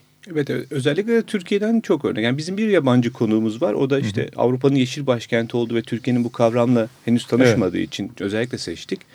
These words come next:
Speaker 1: Ama onun dışında diğer bütün örnekler, konuşmacılar Türkiye'den kendi deneyimlerini aktaracaklar. Demek ki burada da bir şeyler yapılıyor.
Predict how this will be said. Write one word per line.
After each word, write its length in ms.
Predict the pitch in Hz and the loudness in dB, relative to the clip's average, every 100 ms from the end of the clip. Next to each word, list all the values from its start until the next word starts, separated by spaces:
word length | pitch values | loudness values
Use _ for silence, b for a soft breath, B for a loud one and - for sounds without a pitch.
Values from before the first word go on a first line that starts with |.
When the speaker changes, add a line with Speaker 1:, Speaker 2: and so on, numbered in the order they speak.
| b b b b | b b b b
Speaker 1:
Ama 140 | 123 | 0
onun 220 | 143 175 175 | 2 0 -2
dışında 360 | 156 175 165 | -4 -2 0
diğer 200 | 156 165 | 0 -2
bütün 200 | 180 208 | -4 -2
örnekler, 560 | 170 131 117 - 101 101 | 0 2 0 -2 -4 -4
konuşmacılar 640 | 131 127 131 120 139 180 | -4 -4 -4 -4 -4 -6
Türkiye'den 600 | 180 180 151 131 131 180 | -6 -10 -6 -4 -4 -6
kendi 400 | - 160 165 196 b b b - | -4 -4 -2 -6 b b b -2
deneyimlerini 480 | 160 175 180 202 190 | 0 2 0 -2 -4
aktaracaklar. 800 | 151 101 87 78 76 - - b b b - | -2 -2 -2 -6 -10 -12 -14 b b b -6
Demek 240 | 139 139 | -4 -4
ki 100 | 139 | -2
burada 220 | 139 139 | -2 -2
da 60 | 135 | -2
bir 40 | |
şeyler 260 | 127 139 131 | -2 0 0
yapılıyor. 540 | 127 127 131 127 175 | 0 -2 -4 -2 -4